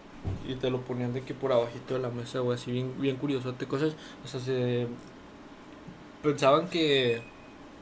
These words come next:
constantemente nos estaban vigilando, güey. Y de rato yo me iba a lugares medio alejados, güey, o, eh, me venían a hablar a lugares donde no,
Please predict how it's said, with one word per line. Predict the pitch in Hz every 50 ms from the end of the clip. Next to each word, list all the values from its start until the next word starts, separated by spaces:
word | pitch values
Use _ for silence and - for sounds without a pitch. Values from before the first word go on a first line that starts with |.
| -
constantemente | - 139 123 127 127 127 147 151 156 151 147 160 151
nos | 139 123
estaban | 120 127 135 131 135
vigilando, | 143 135 131 127 127 127 127 127 123
güey. | 120 117 117 - - - - - -
Y | 131
de | 123 123
rato | 120 120 120 - 160 160
yo | 156 147 131 135
me | 135 147 156
iba | 156 156
a | 151
lugares | 143 131 120 123 135 143 143
medio | 151 147 139 127 123
alejados, | 120 117 110 - 135 135 151 160 156 147
güey, | 147 143 135
o, | 131 123 120 117 117 113 110 - - - - - - - - - - - - - - - -
eh, | 127 123 120 120 120 117 117 117 113 113 113
me | 117 117
venían | 113 117 117 117 117 120 127
a | 131
hablar | 135 131 131 131 135 135 139
a | 139 135 135 127
lugares | 123 120 117 117 117 117 117 131
donde | 131 143 139 127 120
no, | 117 117 120 120 120 123